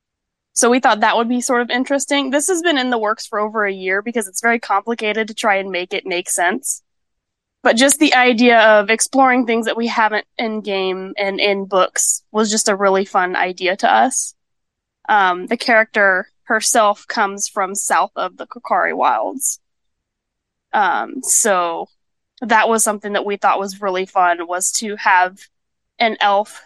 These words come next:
who essentially says, "I'm just an elf." The elf does not consider herself to be Dalish because their clan split off a long time ago. That was another thing we thought would be interesting, uh, with the whole,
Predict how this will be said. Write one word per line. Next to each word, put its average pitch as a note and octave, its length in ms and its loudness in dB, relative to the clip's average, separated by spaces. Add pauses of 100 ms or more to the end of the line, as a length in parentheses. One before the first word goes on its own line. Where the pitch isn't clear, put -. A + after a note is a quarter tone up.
who G#3+ 380 -2
essentially G3+ 680 -6
says, G3 560 0 (760)
"I'm G#3+ 300 2
just A3 300 0
an G3+ 120 -2
elf." - 440 2 (840)
The C#3+ 60 2
elf A3 240 2
does A3+ 160 -6
not - 200 2
consider A3+ 380 0
herself A#3 460 0
to B3+ 200 -2
be A#3 200 -4
Dalish C4+ 680 -2
because A3 320 -6
their G#3 160 2
clan G#3 340 -2
split - 600 0
off G3 280 4
a G3 120 -4
long F#3+ 360 0
time G3+ 300 -4
ago. D#4 340 2 (800)
That A3+ 200 2
was A#3 140 -2
another A3 320 2
thing A#3 200 -2
we A3+ 120 -2
thought A3 260 0
would G#3+ 120 -6
be G#3+ 140 -10
interesting, A3 800 -4 (360)
uh, F#3+ 300 2
with G#3 160 -8
the G#3+ 100 -4
whole, G3 540 0